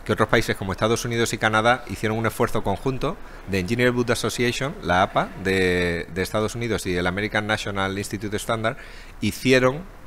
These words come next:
una norma conjunta, que es esta que tenéis abajo, la P R G trescientos veinte, en dos mil once.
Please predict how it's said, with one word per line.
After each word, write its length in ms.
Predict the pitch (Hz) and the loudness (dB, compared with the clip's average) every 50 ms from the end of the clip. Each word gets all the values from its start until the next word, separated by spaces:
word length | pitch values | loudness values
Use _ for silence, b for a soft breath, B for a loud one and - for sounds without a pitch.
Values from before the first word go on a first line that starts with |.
| - - | -10 -8
una 340 | 101 101 104 107 107 104 104 | -4 2 4 6 6 6 6
norma 340 | 104 107 110 107 104 107 104 | 6 4 2 2 2 0 0
conjunta, 420 | - 107 - - 143 139 139 143 | 0 -2 -2 -2 -4 -2 -2 -2
que 60 | 131 107 | -2 -2
es 100 | - - | -4 -6
esta 160 | 98 - 104 | -6 -4 -6
que 80 | 101 | -4
tenéis 280 | 95 98 98 98 95 - | -4 -6 -6 -6 -2 -2
abajo, 260 | 101 104 120 120 - 143 | 0 0 0 -2 -2 -2
la 160 | 120 92 - | -2 -2 -2
P 80 | - | -2
R 180 | 98 95 98 98 | -4 -2 -2 -4
G 140 | - 104 101 | -4 -6 -6
trescientos 380 | - 107 - 113 104 101 117 | -8 -8 -8 -8 -6 -6 -4
veinte, 240 | 110 127 127 127 147 | -4 -4 -2 -2 -4
en 80 | 131 101 | -2 -2
dos 160 | 87 82 82 | -4 -4 -4
mil 160 | 90 87 80 | -4 -6 -6
once. 260 | 78 78 - - - | -6 -8 -10 -12 -14